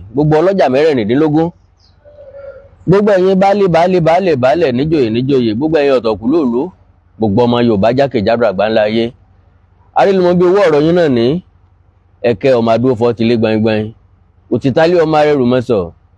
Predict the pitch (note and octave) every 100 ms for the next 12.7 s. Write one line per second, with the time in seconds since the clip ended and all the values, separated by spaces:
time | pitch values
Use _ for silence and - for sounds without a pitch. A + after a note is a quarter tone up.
0 | _ _ _ - A#2 C#3+ D3 D3+ D3+ -
1 | B2 B2+ B2+ B2+ B2 B2+ B2+ B2 A#2+ A2+
2 | G2 G2+ A#2+ A#2+ A#2+ A#2+ A2 G#2+ A#2 A2+
3 | G2+ F2 _ _ _ _ _ _ _ _
4 | _ _ _ _ - G#2+ A2+ A2 G#2+ G#2+
5 | - E3+ G#3+ G#3 G#3+ F#3+ E3+ E3 D#3+ D#3+
6 | D#3 C3 B2+ C#3+ G3+ - _ _ _ _
7 | _ _ _ - D#3 E3 D3 F#3 G3 D3+
8 | A2+ C#3 G#3+ - _ _ _ _ _ _
9 | _ _ _ - A2+ A2+ B2 A#2 G2 B2+
10 | E3+ B2+ C3 A2+ G#2+ B2 F3 A3+ _ _
11 | _ _ _ _ _ _ _ _ _ _
12 | A#2+ B2 C#3+ D3+ C#3+ B2+